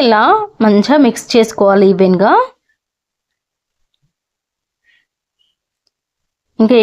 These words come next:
ఈవినింగ్ టైంలో పిల్లలు స్కూల్ నుంచి రాగానే ఏదో ఒకటి తింటారు కదా, ఇంకా వాళ్ళ కోసం అయితే బాగుంటుంది. నేనైతే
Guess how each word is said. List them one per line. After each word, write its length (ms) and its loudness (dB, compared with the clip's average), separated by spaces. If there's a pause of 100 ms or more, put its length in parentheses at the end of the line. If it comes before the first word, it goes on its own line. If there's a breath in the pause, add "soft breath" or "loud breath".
(120)
ఈవినింగ్ 380 2
టైంలో 340 2 (320)
పిల్లలు 360 2 (100)
స్కూల్ 240 0
నుంచి 240 0
రాగానే 480 0 (260)
ఏదో 180 0
ఒకటి 300 -2
తింటారు 400 0
కదా, 200 0 (200)
ఇంకా 200 -2
వాళ్ళ 140 0 (120)
కోసం 280 -2
అయితే 240 -2 (720 loud breath)
బాగుంటుంది. 560 0 (120)
నేనైతే 360 0